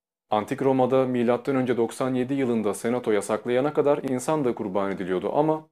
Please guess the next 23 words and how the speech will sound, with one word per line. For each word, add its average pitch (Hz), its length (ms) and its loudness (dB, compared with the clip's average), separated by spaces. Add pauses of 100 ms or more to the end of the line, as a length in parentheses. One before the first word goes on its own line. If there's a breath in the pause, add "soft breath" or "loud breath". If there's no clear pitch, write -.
son 151 240 4
dönemlerde 104 480 2
artık 110 340 -2
bunu 110 140 -2
sadece 131 480 2
hayvan 127 440 0
kurbanına 120 560 0
indirgediler. 92 720 -2 (420)
Ve 123 100 2
bu 151 80 0
kurbanları 147 480 4
veriyorken 143 500 2
de 156 120 2
Jüpiter'e 127 520 0
karşı 107 360 -2
durarak, 147 420 4 (360)
ellerini 104 420 2
açarak, 160 480 2 (380)
Jüpiter'e 120 460 2
dua 135 240 8
ederek 123 280 2
kurbanlarını 117 540 0
veriyorlardı. 104 600 4